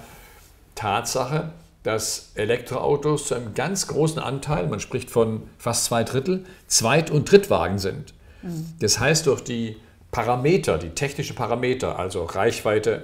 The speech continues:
Speaker 1: maximal, äh, vierhundert, dreihundert Kilometer, vierhundert Kilometer, äh, plus zweitens lange Zeiten zum Auftanken, also zum Ladesäule
Speaker 2: Mhm.
Speaker 1: wieder das Gerät laden, mindestens eine Stunde,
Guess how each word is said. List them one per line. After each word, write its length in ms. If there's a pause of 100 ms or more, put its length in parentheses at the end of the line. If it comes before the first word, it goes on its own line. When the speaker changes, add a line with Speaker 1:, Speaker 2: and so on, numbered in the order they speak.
Speaker 1:
maximal, 760 (540)
äh, 260
vierhundert, 560
dreihundert 300
Kilometer, 400
vierhundert 300
Kilometer, 600 (340)
äh, 180
plus 360
zweitens 500
lange 380
Zeiten 380
zum 360
Auftanken, 680
also 300
zum 180 (180)
Ladesäule 680
Speaker 2:
Mhm. 20
Speaker 1:
wieder 340
das 280 (360)
Gerät 300
laden, 680 (340)
mindestens 480
eine 100
Stunde, 460